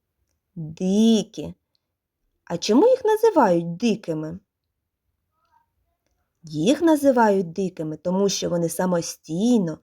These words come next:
самі добувають собі їжу, будують собі житло, доглядають за своїми дитинчатами.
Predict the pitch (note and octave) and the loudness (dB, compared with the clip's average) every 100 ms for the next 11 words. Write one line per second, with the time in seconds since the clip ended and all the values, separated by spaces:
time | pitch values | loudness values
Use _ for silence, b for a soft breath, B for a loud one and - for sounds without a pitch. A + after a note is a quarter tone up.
0 | b b b - F#3+ F3+ F3 A#3 G#3+ F3 | b b b -4 0 0 2 2 2 0
1 | E3+ F3 G#3 F#3+ - E3+ D#3 E3 E3 E3+ | 0 0 2 2 -2 -8 -6 -8 -8 -4
2 | A3 A#3 G3+ F3+ - b F#3+ A3+ F#4 B3+ | -2 -2 -2 -6 -12 b -2 2 2 2
3 | - F#3+ A#3+ F#3 E3+ - D3+ D#3 G3+ B3 | 0 0 2 0 -4 -8 -10 -2 4 4
4 | - B B F3+ F#3+ G3 F#3 G#3+ F#3+ F3 | 2 B B -6 -2 0 2 2 2 -2
5 | F3 - G3 G3 E3+ E3+ E3 D#3+ D#3+ - | -8 -6 -4 -2 0 -2 -2 -6 -8 -8
6 | - F3 G3+ G3 E3 D#3+ D3+ | -2 2 2 0 -8 -10 -12